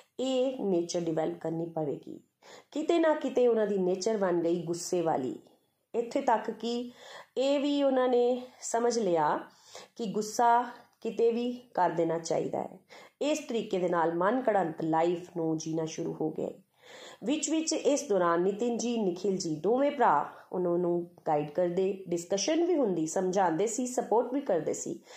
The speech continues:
ਕਿ ਇਹ ਤਰੀਕਾ ਨਹੀਂ ਵਧੀਆ, ਏਦਾਂ ਨਹੀਂ ਕਰਨਾ ਚਾਹੀਦਾ। ਮਿਹਨਤ ਵੀ ਕਰੋ। ਮਿਹਨਤ ਕਰਦਾ ਸੀ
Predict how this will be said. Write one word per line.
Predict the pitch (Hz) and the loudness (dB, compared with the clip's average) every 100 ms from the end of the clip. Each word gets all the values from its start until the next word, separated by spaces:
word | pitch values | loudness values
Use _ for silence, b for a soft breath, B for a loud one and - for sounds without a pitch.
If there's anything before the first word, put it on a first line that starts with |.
| B _ | B _
ਕਿ | 247 | -4
ਇਹ | 269 269 | -2 0
ਤਰੀਕਾ | 185 160 160 180 | 0 -2 -2 0
ਨਹੀਂ | 175 175 | 2 2
ਵਧੀਆ, | 175 160 170 214 - | 0 0 0 0 0
ਏਦਾਂ | 170 165 170 | 0 0 0
ਨਹੀਂ | 196 | 0
ਕਰਨਾ | 185 151 151 | -2 -2 -2
ਚਾਹੀਦਾ। | 156 156 147 - - B B B B B _ | -4 -4 -6 -8 -14 B B B B B _
ਮਿਹਨਤ | 202 254 302 330 | 2 4 4 2
ਵੀ | 269 | 0
ਕਰੋ। | 285 202 147 - - _ _ _ _ _ _ | 0 2 0 -4 -12 _ _ _ _ _ _
ਮਿਹਨਤ | 202 208 247 262 | -2 2 2 0
ਕਰਦਾ | - 180 165 202 | 0 0 2 0
ਸੀ | 202 220 | 0 -4